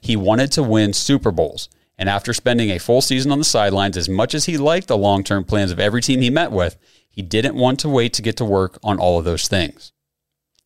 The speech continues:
Okay. So we know that, um, Deshaun Watson met with several teams. There were,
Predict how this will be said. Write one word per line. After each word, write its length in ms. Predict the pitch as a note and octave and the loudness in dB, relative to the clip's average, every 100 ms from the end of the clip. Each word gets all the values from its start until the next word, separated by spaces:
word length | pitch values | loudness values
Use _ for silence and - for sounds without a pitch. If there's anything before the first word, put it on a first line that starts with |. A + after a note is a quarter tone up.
| _ | _
Okay. 140 | - - _ _ _ _ _ | -10 -10 _ _ _ _ _
So 320 | - C3 B2 | -2 2 4
we 220 | A#2 C3 | 4 2
know 420 | F3+ D3+ C3+ C#3 C3+ _ _ _ _ _ _ _ _ | 4 4 4 2 -4 _ _ _ _ _ _ _ _
that, 640 | F#2 G#2 G#2+ F#2+ G2 - | -4 0 2 2 0 -4
um, 460 | G#2 F#2 F2 E2 E2+ - _ | -2 0 0 -2 -8 -16 _
Deshaun 280 | - B2 B2 | -4 0 2
Watson 300 | A#2 A2 G#2+ | 2 2 0
met 140 | G#2 G2 | 0 -2
with 140 | F2+ | -2
several 300 | - G#2 B2 | 0 2 0
teams. 340 | - A#2+ D3+ - | 0 -2 -4 -4
There 160 | G2 | -2
were, 180 | F2+ D#2+ | -2 -4